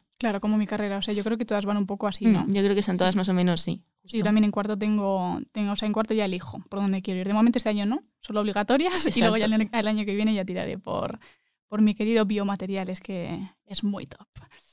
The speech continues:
Speaker 1: Y, ¿y qué te iba a decir? ¿Qué es lo que más... Mm, o sea, tú te metiste, vale, tú dices, "Me gusta Teleco. Mm, bueno, qui-, quiero tirar por aquí porque me, me llama, ¿no? Esa parte de,
Speaker 2: Ujú.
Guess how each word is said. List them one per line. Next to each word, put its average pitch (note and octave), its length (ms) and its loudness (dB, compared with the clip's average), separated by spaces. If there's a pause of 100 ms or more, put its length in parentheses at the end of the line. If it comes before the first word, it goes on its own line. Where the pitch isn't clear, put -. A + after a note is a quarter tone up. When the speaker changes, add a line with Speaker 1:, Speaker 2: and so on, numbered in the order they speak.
(400)
Speaker 1:
Y, G#3+ 1300 4
¿y A#3+ 60 -2
qué A#3+ 100 2
te B3+ 60 6
iba C4 80 8
a - 40 6
decir? A3 260 0
¿Qué C4 100 4
es B3+ 100 4
lo D4+ 120 6
que D#4+ 100 6
más... C#4+ 260 6
Mm, B3 380 10 (120)
o - 60 -14
sea, A3 120 2
tú B3 100 2
te D4 80 6
metiste, C4 380 4
vale, F3+ 280 -4
tú A3+ 320 0
dices, G3+ 420 -4 (120)
"Me A3+ 180 -6
gusta C#4 260 4
Teleco. F#3+ 380 -6 (240)
Mm, A3 500 -2
bueno, G#3+ 280 4
qui-, C4 260 2
quiero C#4+ 180 4
tirar C4+ 180 6
por A#3+ 120 4
aquí C#4 160 6
porque A#3+ 240 2
me, G3+ 380 2
me G#3+ 180 2
llama, B3 220 6
¿no? C4 100 8
Esa B3+ 200 2
parte A#3+ 360 2
de, G#3+ 420 4
Speaker 2:
Ujú. F#3+ 80 -12